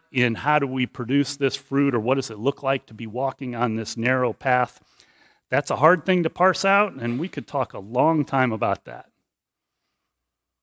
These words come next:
Suffice it to say that we both have a part in this, right?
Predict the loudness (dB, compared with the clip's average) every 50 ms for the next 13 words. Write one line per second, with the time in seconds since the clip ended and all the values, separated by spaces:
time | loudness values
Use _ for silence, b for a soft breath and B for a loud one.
0 | _ _ _ _ _ -4 -4 -2 2 4 4 4 4 0 -4 -4 -6 -8 0 2
1 | 4 4 4 4 2 0 0 0 2 4 6 4 4 4 2 0 0 0 -2 0
2 | 0 0 0 0 -4 -10 -14 -14 -18 -18 -16 -16 -16 -16 -16 _ _ _ -20 -20
3 | -20 -20